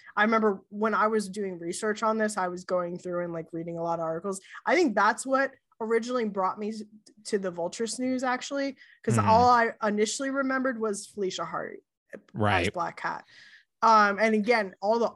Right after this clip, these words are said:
Speaker 1: art I remember and people doing, like, the fan cast, like,
Speaker 2: Right.
Speaker 1: mock-ups was her as Black Cat back then.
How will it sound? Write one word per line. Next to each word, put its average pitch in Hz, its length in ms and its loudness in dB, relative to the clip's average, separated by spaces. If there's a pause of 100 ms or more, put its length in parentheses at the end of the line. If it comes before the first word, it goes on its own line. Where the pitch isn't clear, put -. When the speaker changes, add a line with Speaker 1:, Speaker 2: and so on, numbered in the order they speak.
Speaker 1:
art 196 280 0
I 190 40 -6
remember 208 420 -4
and 185 100 -6
people 202 260 -8
doing, 190 240 -2
like, 180 160 -6
the 165 80 -10
fan 175 380 -6
cast, 180 640 -2 (340)
like, 185 160 4
Speaker 2:
Right. 92 200 0 (420)
Speaker 1:
mock-ups 196 720 -2 (200)
was 180 340 -4
her 170 200 -4
as 165 180 -6
Black - 260 -10
Cat - 280 -8
back - 220 -12
then. 165 240 -14